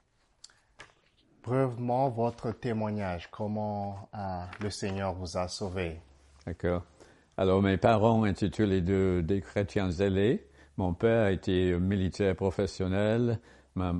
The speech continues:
Speaker 2: ma mère d'ori-, d'origine galloise, elle était pi-, euh, vraiment une dame pi-,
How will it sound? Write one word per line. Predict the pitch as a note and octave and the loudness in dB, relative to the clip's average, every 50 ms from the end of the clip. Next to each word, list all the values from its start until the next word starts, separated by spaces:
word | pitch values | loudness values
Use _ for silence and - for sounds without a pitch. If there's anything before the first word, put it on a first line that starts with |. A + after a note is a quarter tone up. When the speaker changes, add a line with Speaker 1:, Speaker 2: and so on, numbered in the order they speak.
| - - | -4 -4
Speaker 2:
ma | G2 F#2+ F#2+ | -2 0 0
mère | F#2+ G2+ G2+ G2 F#2+ F2+ F#2+ | 0 0 0 0 0 2 2
d'ori-, | F2+ F#2 G2 F2 E2+ F#2 G2 | 2 2 2 2 2 0 0
d'origine | G#2+ F#2+ G#2 F#2+ G2 F#2 E2 F#2 G2 F#2 F2+ | 0 0 0 2 2 0 0 0 0 0 2
galloise, | G2 F#2+ F#2+ F#2 F2+ F#2+ G#2 G#2+ G#2 G2 G2 F#2+ F2+ F2 - - G2+ | 2 2 2 2 4 4 4 4 2 0 -2 -4 -6 -6 -8 -8 -8
elle | F#2+ F2+ F2+ | -6 -4 -4
était | F#2+ F#2 - - F#2 | -4 -4 -2 -4 -6
pi-, | - - - - | -6 -6 -6 -6
euh, | F#2+ F2+ E2+ | -4 -4 -2
vraiment | D#2+ G2 G#2 G2+ F#2+ F#2+ F#2 F#2 F2 F2 F2 D#2 | -2 0 0 0 0 0 0 0 -2 -2 -4 -4
une | G2 F#2 F2+ F2+ | -4 -4 -2 0
dame | F2 G#2 G2+ G2 F#2+ F#2 F2 | 0 2 2 2 0 -2 -4
pi-, | - - G2+ G#2+ G#2 | -6 -8 -8 -8 -8